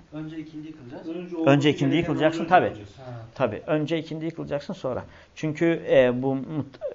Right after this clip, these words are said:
Speaker 3: üzerine ittifak edilmiştir. Şimdi, e, bu aslında namazda gelecek inşallah bu. Namaza da fazla kalmadı zaten. Namazın şartları var ya, bu şartlarından bazılarını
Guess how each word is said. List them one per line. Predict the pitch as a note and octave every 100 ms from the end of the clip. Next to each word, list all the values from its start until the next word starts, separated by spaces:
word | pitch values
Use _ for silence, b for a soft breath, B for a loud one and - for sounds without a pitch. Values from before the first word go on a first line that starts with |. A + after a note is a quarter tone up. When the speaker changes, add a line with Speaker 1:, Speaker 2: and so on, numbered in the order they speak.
| - -
Speaker 3:
üzerine | B2+ C3+ D3+
ittifak | D3 - C3
edilmiştir. | B2 G2+ G2 B2
Şimdi, | G3+ G#3+ A3+ B B B -
e, | D3 C#3
bu | E3+ D3+
aslında | D3 F3+ F3+ F#3+ D#3
namazda | D3 D#3 D3+ F3
gelecek | D3+ D3 D#3+ A2+
inşallah | - G#2+ G2+ G2+
bu. | F3 - B2
Namaza | A#2+ B2 C3+
da | B2+
fazla | - A#2 B2+
kalmadı | B2+ A#2 G2+ F#2
zaten. | F#2+ C#3 D#3 b b b b b _ - - _ _ _ _ _ _ -
Namazın | D3+ D#3 D#3 F#3+
şartları | - D3+ - E3+
var | A#3 D#3+
ya, | G2+ - b b b D3
bu | F#3
şartlarından | - F3 E3 E3+ E3 E3 D#3+ C3+
bazılarını | E3+ F#3+ E3 E3+ D3 C3 G#2